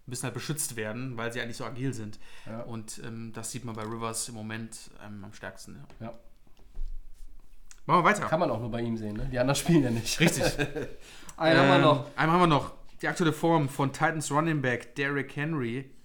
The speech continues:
Speaker 1: ist mit einem Wort.
Speaker 2: Phänomenal.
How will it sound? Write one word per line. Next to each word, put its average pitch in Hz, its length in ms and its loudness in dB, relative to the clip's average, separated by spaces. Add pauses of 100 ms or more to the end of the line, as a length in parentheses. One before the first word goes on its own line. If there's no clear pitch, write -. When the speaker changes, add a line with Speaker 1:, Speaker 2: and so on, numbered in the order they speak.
(720)
Speaker 1:
ist - 120 -10
mit 139 100 -4
einem 131 220 0
Wort. 120 360 -4 (240)
Speaker 2:
Phänomenal. 160 1000 2